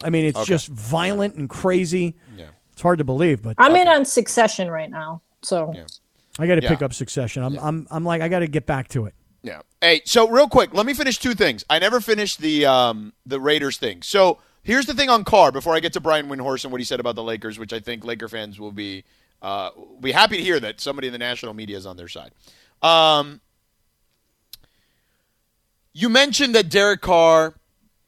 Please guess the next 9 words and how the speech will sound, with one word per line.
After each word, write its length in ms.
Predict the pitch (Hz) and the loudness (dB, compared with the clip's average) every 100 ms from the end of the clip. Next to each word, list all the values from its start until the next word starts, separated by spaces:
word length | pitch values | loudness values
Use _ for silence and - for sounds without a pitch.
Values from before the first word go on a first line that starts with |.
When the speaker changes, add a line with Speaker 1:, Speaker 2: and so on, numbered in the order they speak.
| _ _ _ _ _ _ - | _ _ _ _ _ _ -10
Speaker 2:
basically, 560 | 107 180 180 196 175 170 | -2 -2 -2 -2 -2 -2
you 60 | 185 | -4
know, 80 | 143 | -4
we 180 | 170 - | -4 -6
agreed, 480 | 170 143 214 233 214 - _ | -6 -2 2 2 0 -8 _
super 380 | - - 226 226 | -10 -8 -4 -2
leader, 460 | 190 190 175 170 175 _ _ _ _ _ _ | 0 2 2 2 -4 _ _ _ _ _ _
you 120 | 185 | 0
know, 340 | 160 151 147 | 2 2 0